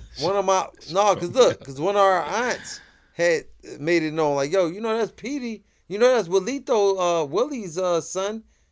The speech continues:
Speaker 2: And from there, she like, "Yo, uh, Willie, your dad? Yeah, that's my uncle." And that's, that was it.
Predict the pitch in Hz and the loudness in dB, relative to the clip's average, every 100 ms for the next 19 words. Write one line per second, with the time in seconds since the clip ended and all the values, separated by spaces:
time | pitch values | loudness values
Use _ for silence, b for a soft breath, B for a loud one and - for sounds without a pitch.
0 | _ _ _ _ - 123 117 107 139 131 | _ _ _ _ -8 -4 -4 -6 -8 -4
1 | 165 147 202 196 220 247 208 190 202 175 | -4 -2 0 2 2 2 2 0 0 0
2 | 233 285 254 240 214 269 302 294 208 - | 0 -2 -4 -2 0 2 4 4 0 -6
3 | 214 277 254 233 254 269 262 330 247 214 | -4 0 0 0 -6 -4 -4 -4 -2 -2
4 | 123 - _ _ _ - 120 117 120 104 | -2 -8 _ _ _ -12 -8 -6 -6 -8
5 | - 110 107 101 101 98 92 | -10 -8 -6 -8 -10 -12 -12